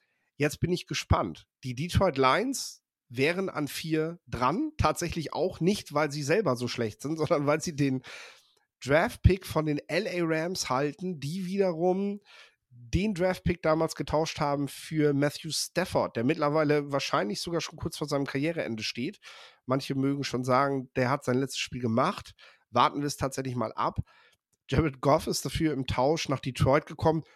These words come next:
Spielt eine ganz gute Saison. Detroit ist sogar noch im Playoff-Rennen, hat also praktisch jetzt alle Möglichkeiten, mit diesem Pick was zu machen. Und da bin ich sehr gespannt, ob wir uns da einig sind oder was,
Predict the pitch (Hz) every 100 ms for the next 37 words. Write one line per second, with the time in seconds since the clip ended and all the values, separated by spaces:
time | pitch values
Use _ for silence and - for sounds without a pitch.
0 | _ - - - 427 220 180 180 - 214
1 | 175 151 127 156 202 135 120 135 165 151
2 | - 147 143 131 123 147 175 135 104 117
3 | 143 185 147 - - 131 143 135 139 143
4 | 139 - 135 - - 196 180 160 175 196
5 | 135 - 120 117 - 165 - - - -
6 | 131 143 143 139 170 - 147 - 131 143
7 | 175 139 123 120 123 131 - 123 113 -
8 | - 180 143 190 - _ _ _ _ _
9 | _ _ - 135 - 135 - 131 - 113
10 | 98 - 117 165 247 - 214 220 170 165
11 | 156 156 -